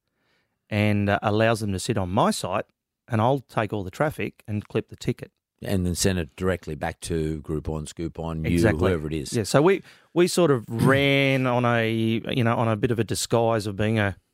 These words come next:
Speaker 1: a buying site to
Speaker 2: Mm.
Speaker 1: get in on these, on these websites that had mass traffic,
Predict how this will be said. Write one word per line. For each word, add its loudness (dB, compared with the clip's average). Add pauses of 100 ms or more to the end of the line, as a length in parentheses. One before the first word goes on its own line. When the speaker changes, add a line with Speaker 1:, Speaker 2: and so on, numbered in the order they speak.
(340)
Speaker 1:
a -12
buying 0
site -6
to 0
Speaker 2:
Mm. 0
Speaker 1:
get 4
in 2
on -4
these, -2 (240)
on -2
these -2
websites -2
that -4
had 0
mass 0
traffic, -4